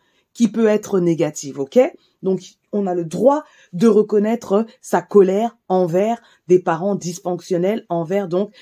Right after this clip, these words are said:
sa mère dévoreuse. Il va falloir trouver des moyens constructifs de permettre à cette colère de s'exprimer. On peut imaginer, par exemple, euh, d'écrire une lettre à sa mère sans se restreindre, donc une lettre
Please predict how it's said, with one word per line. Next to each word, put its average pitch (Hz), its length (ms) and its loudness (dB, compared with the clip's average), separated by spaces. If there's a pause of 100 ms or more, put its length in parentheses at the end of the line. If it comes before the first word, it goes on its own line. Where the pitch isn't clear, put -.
sa 170 220 -2
mère 180 240 0
dévoreuse. 139 720 -2 (200)
Il - 100 0
va 175 100 2
falloir 202 460 2 (400)
trouver 247 600 4 (220)
des 170 180 4
moyens 185 380 0
constructifs - 800 -2 (480)
de 175 160 4
permettre 196 600 0
à 202 80 0
cette 185 220 -2
colère 196 380 2
de 180 80 -2
s'exprimer. 196 640 -2 (280)
On 180 100 -2
peut 175 140 6
imaginer, 151 460 -2
par 156 200 -10
exemple, 175 600 -4 (1000)
euh, 139 220 -8
d'écrire 190 720 -2
une 185 180 2
lettre 220 300 -2
à 165 80 -4
sa 165 180 -8
mère 147 380 -6
sans 285 240 -4
se - 140 -6
restreindre, 165 640 -8 (320)
donc 147 200 -10
une 160 140 -2
lettre 190 260 -2